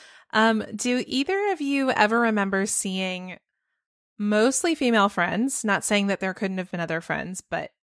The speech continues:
mostly female friends and acquaintances in your Facebook feeds selling these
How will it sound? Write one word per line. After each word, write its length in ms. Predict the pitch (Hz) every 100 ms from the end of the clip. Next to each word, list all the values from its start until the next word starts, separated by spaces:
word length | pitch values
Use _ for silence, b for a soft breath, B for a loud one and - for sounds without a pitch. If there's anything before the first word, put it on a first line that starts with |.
| _ _ _
mostly 420 | 269 330 320 254
female 320 | 233 196 175 175
friends 420 | 175 165 170 -
and 140 | 190
acquaintances 880 | 190 208 190 208 190 185 185 180 180
in 200 | 190 185
your 100 | 180
Facebook 500 | - 165 - 208 208
feeds 440 | 226 220 220 208
selling 560 | - - 196 190 190 185
these 400 | 180 175 170